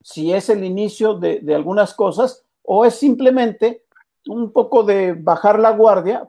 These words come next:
para permitir que estos procesos caminen en beneficio del país. Ojalá, pero eso es lo que yo percibo, mi querido Felipe, desde la mochila política.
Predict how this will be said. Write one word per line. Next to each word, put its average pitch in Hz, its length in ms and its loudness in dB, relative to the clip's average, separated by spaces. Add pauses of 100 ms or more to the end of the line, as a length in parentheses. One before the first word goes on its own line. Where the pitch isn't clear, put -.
para 170 260 0
permitir 170 480 -2
que 202 80 -4
estos 180 240 -10
procesos 170 520 -8
caminen 175 560 -6
en 143 120 -4
beneficio 143 480 -4
del 143 160 -2
país. - 380 -14 (240)
Ojalá, - 560 0 (300)
pero 220 160 2
eso 226 140 2
es 220 40 -4
lo 202 100 -2
que 185 100 -4
yo 190 120 0
percibo, 190 420 -4
mi 156 140 -6
querido 180 680 -4 (200)
Felipe, 208 560 -2 (280)
desde 196 440 0
la 175 120 0
mochila 170 400 0
política. 139 460 -6